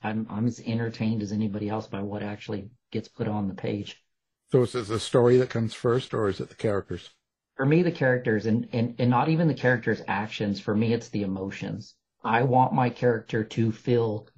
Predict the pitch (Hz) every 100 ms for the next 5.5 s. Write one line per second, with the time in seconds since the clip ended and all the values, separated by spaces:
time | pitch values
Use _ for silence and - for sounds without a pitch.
0 | _ _ _ 107 101 131 107 - - _
1 | - 110 98 123 120 - 120 - - -
2 | - 113 120 104 - - - - - 107
3 | 113 107 147 120 127 127 - 123 120 -
4 | 113 104 110 113 117 107 101 101 98 -
5 | - 120 113 107